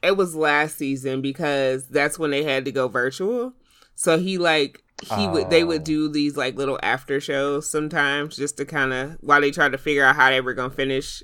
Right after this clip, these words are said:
Speaker 1: the show. And, um,
Speaker 2: Yeah.
Speaker 1: he would do, like, the little after shows and have fun with Nick Cannon, and his daughters were there, and it was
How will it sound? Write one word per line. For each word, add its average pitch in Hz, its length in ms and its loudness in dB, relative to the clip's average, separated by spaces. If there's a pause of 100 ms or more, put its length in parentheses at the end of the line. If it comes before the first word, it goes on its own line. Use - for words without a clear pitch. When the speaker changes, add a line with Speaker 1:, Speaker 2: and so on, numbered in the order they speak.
(100)
Speaker 1:
the 117 140 -6
show. 139 360 -2 (920)
And, 156 220 6
um, 131 300 -2
Speaker 2:
Yeah. 90 240 -4 (140)
Speaker 1:
he 185 240 -4
would 147 240 4
do, 143 300 2
like, 135 180 0
the 135 100 -2
little 135 160 0
after 127 300 -2
shows 127 440 0
and 135 120 -8
have 127 160 -4
fun 127 260 -4
with 123 140 -4
Nick 127 160 -6
Cannon, 127 440 -4
and 127 80 -6
his 135 100 -8
daughters 123 460 -4
were 123 140 -6
there, 117 440 -4
and 98 180 -8
it - 160 -10
was - 300 -12